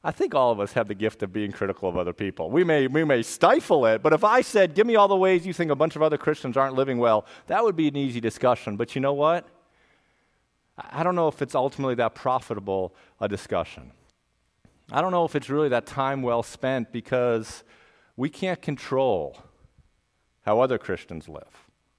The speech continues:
We can't control what other churches are doing or saying.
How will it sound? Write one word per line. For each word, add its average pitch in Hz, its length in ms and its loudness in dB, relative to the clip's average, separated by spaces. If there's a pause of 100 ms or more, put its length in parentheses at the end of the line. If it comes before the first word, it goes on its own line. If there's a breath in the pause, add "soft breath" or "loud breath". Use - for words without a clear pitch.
(680)
We 147 100 -2
can't 196 300 -4
control 165 580 0
what 131 160 0
other 135 560 0
churches 110 720 -4 (220 soft breath)
are 110 140 0
doing 104 560 -4 (360 soft breath)
or 98 120 -4
saying. 90 500 -6